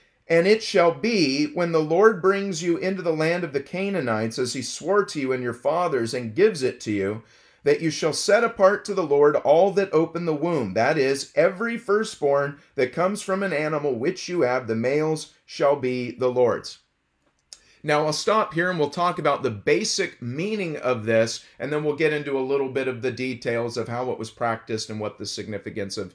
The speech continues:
those practices are. Again, so this recalls the Passover event. This recalls the fact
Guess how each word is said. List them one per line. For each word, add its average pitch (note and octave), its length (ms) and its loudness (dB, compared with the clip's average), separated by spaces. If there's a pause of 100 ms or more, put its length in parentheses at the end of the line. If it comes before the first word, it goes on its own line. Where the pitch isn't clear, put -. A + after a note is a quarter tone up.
(240)
those G#2 200 -4
practices A#2 720 -4
are. A#2+ 300 -2 (360)
Again, C3+ 360 2 (100)
so F3 260 0
this F#3+ 420 2
recalls D#3+ 720 2 (100)
the D3 440 -2
Passover D3 800 0
event. E3 520 0 (420)
This F3 420 2
recalls E3 680 2
the D3 140 2
fact A#2 580 0